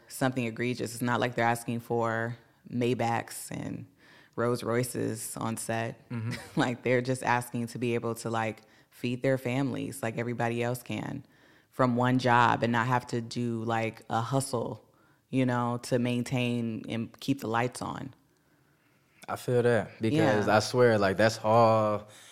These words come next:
Speaker 2: all that I want is to be able to say, you know, land in a situation to where it's the, okay, boom, I can, you know, work this role or I can, you know,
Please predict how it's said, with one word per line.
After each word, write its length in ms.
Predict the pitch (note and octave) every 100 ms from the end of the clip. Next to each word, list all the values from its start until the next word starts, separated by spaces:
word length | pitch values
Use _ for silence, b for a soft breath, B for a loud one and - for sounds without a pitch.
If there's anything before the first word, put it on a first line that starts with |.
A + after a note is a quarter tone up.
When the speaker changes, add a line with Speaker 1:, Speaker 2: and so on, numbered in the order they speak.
| B
Speaker 2:
all 200 | A2 A#2
that 100 | A2
I 140 | G#2+ A2
want 340 | G#2+ G#2+ G#2+ - -
is 120 | G2+
to 60 | G2+
be 120 | A2+
able 160 | A2
to 40 | A2
say, 140 | A#2
you 140 | G#2+ G#2+
know, 140 | F#2
land 340 | F2+ A2+ A#2
in 80 | A2
a 40 | G#2
situation 540 | A#2 A2 G#2+ G#2+ A2
to 120 | -
where 140 | G#2 G#2
it's 100 | F#2+
the, 80 | F#2+
okay, 260 | G2 G#2+
boom, 480 | F#2 A2 A2+ A2 G#2+ B B -
I 120 | G#2+
can, 220 | A2+ G#2
you 80 | A2
know, 400 | G#2 G2+ G2+ G2
work 320 | - F#2+ A2 A2
this 220 | A2+ G#2
role 460 | A2+ A2+ A2 A2+
or 40 | G2
I 100 | G2
can, 220 | G2 G2
you 100 | G#2
know, 180 | G2